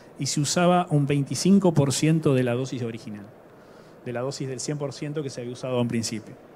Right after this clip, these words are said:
Eh, pero después sí o sí se, se aplicaba, era una soja en este caso con tolerancia a dos cuatro D, se aplicaba a dos cuatro D. Y el argumento que nos daban los investigadores era, decía,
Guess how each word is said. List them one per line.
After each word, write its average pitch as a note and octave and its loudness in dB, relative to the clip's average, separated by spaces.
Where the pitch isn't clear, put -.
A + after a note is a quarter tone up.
Eh, C#3+ 4
pero G3 4
después F3+ 4
sí A3 2
o F3 6
sí E3+ 4
se, B2+ 0
se A#2+ 0
aplicaba, C3+ 4
era B2 4
una A#2+ 2
soja C3 0
en B2 2
este B2 0
caso A#2+ 0
con A2 -4
tolerancia A#2+ 2
a B2 4
dos C3 2
cuatro D#3+ 2
D, D#3 6
se D3 0
aplicaba B2 2
a A#2 2
dos A2+ 2
cuatro G#2+ -8
D. F2 -12
Y D#3 4
el E3 4
argumento G3 6
que F3+ 4
nos D#3+ 4
daban F#3 4
los E3+ 4
investigadores E3+ 4
era, D#3+ 4
decía, B2+ 0